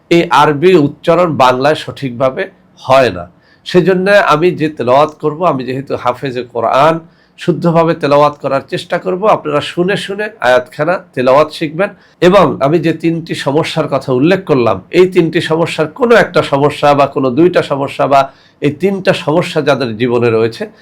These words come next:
তারা যেন নির্ধারিত নিয়মে এই দোয়াটি বেশি করে পাঠ করেন। তো পাঠ করার আগে আমি আপনাদেরকে কয়েকটা শর্তের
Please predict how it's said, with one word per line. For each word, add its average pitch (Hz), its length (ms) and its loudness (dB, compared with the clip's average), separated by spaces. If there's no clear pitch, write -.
তারা 165 220 4
যেন 147 180 0
নির্ধারিত 151 640 0
নিয়মে 147 540 0
এই 123 160 -2
দোয়াটি 113 380 0
বেশি 120 300 -6
করে 98 240 -6
পাঠ 107 280 -2
করেন। 85 260 -10
তো 165 80 -2
পাঠ 175 320 2
করার 196 260 4
আগে 147 520 0
আমি 143 200 -2
আপনাদেরকে 135 520 -8
কয়েকটা 113 420 -2
শর্তের 165 420 -6